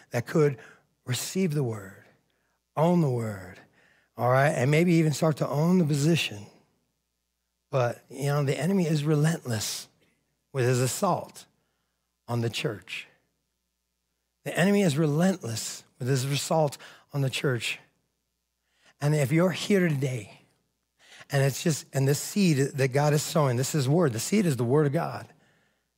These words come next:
Is being sown, man. And, and if it, and it's, it's just hitting a hard, just hardened road, a hardened path, it's a hard head.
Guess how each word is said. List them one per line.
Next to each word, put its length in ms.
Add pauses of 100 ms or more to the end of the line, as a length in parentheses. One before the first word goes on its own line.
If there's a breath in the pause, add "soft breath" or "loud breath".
(120)
Is 120
being 200
sown, 420
man. 280
And, 140
and 200
if 120
it, 220
and 80
it's, 200
it's 140
just 160
hitting 220
a 80
hard, 400 (420 loud breath)
just 200
hardened 600
road, 460 (380 soft breath)
a 60
hardened 400
path, 320
it's 120
a 80
hard 300
head. 520